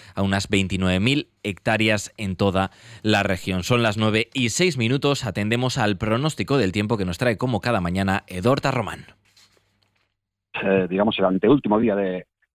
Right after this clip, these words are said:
Speaker 2: del mes de julio y va a ser una jornada que poco a poco vamos a ir viendo cómo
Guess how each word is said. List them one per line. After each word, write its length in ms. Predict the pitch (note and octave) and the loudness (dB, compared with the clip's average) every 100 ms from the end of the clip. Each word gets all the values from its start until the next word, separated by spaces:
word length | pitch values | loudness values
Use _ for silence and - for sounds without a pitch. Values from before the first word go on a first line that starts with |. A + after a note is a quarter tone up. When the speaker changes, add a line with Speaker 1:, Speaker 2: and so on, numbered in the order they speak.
| _ | _
Speaker 2:
del 160 | G#2 G2+ | -6 -2
mes 140 | A2+ | 0
de 80 | G#2 | 0
julio 480 | - E3+ F3+ F3+ E3+ _ _ _ - | 2 2 4 0 -6 _ _ _ -6
y 60 | |
va 80 | A2+ | -4
a 20 | |
ser 100 | C3+ | -2
una 140 | C3+ B2 | -2 -2
jornada 240 | C3 C#3 | 0 0
que 160 | B2+ G#2+ | 0 -2
poco 200 | C#3+ - | -2 -2
a 40 | |
poco 220 | - C#3 | -2 -2
vamos 180 | B2+ C3 | -2 -2
a 40 | C#3 | -4
ir 80 | C3 | -2
viendo 180 | C3+ | -2
cómo 320 | C#3 C3+ C#3+ | 0 0 0